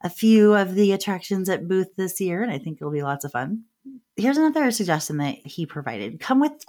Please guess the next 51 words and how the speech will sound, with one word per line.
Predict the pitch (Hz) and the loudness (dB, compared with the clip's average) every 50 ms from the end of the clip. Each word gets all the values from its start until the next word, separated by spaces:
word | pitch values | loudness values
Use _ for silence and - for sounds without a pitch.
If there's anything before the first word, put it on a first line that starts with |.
| _ - | _ -8
two | - - 262 254 | -4 -2 -2 -2
to | 294 285 | -2 -4
three | - - 254 226 | -4 -4 -4 -4
challenges | 233 - 170 160 143 156 151 143 139 135 127 123 131 139 | -4 -6 -4 -4 -4 -2 -4 -4 -4 -4 -6 -6 -6 -6
you | 139 131 | -6 -6
are | 123 120 | -6 -8
looking | 123 120 117 _ 131 131 127 | -10 -10 -10 _ -10 -10 -10
to | - | -10
learn | 113 120 110 107 107 110 | -10 -8 -8 -6 -6 -6
about, | 113 - 147 - - - - _ 123 | -8 -8 -10 -12 -14 -14 -12 _ -8
how | 123 131 143 143 151 | -4 -2 0 0 0
companies | - - 165 151 139 135 131 131 127 123 | -2 -2 -4 -4 -4 -4 -4 -4 -4 -4
are | 117 117 | -6 -6
solving. | - - 104 90 - - 71 76 - 78 - _ - | -6 -6 -6 -6 -6 -8 -12 -12 -14 -16 -14 _ -6
Ask | 139 139 - - - | -6 -6 -6 -8 -8
your | 160 151 | -10 -10
peers, | - - - 233 233 226 220 220 202 185 | -10 -8 -6 -2 0 2 2 2 0 -2
ask | - 147 139 - - - | -2 -4 -4 -4 -6 -8
the | 156 156 151 | -8 -6 -4
vendors. | 156 160 160 160 156 160 156 160 156 151 151 - - - - _ _ _ | -4 -4 -2 -2 -2 0 0 0 -2 -4 -6 -8 -14 -20 -20 _ _ _
This | 190 196 190 220 | -2 -2 0 0
is | 254 262 | 0 0
your | 277 285 269 | -2 -2 0
time | 269 233 226 220 | 0 2 2 4
to | 214 220 | 4 2
learn | 208 208 202 202 | 2 2 2 2
and | 202 196 196 | 2 0 0
network. | 196 - - 123 107 - - _ _ _ _ _ _ _ - | -2 -4 -6 -6 -8 -10 -10 _ _ _ _ _ _ _ -2
And | 202 202 | 0 2
then | 208 220 | 4 4
he | 226 226 | 4 4
said, | 226 220 208 190 | 4 2 2 2
"Your | 196 190 196 190 | 2 0 0 0
next | 185 175 170 175 - - - | 0 -2 -4 -4 -6 -8 -6
big | 202 196 190 | -6 -2 0
idea | 185 185 180 165 160 156 160 160 - | 0 0 0 0 0 0 0 0 -2
is | - 151 147 | -4 -6 -6
at | 151 151 143 - | -6 -6 -6 -8
M | - 135 131 | -8 -6 -6
R | 127 127 127 | -4 -6 -6
C. | 131 - 127 113 - - 139 - | -8 -10 -12 -12 -12 -12 -10 -8
This | 143 135 - 156 | -6 -6 -6 -6
is | 156 147 | -4 -4
the | 165 151 | -4 -4
biggest | 143 151 143 151 - - - | -4 -4 -4 -4 -6 -6 -6
show | - 156 147 147 | -6 -4 -4 -2
in | 147 147 | -2 -2
our | 143 147 | -2 -4
space | 147 - - 120 117 120 - - | -4 -6 -8 -8 -8 -8 -8 -8
and | 127 - | -8 -8
industry. | - 113 113 110 226 - - - - - - | -6 -6 -6 -6 -8 -10 -12 -14 -16 -18 -20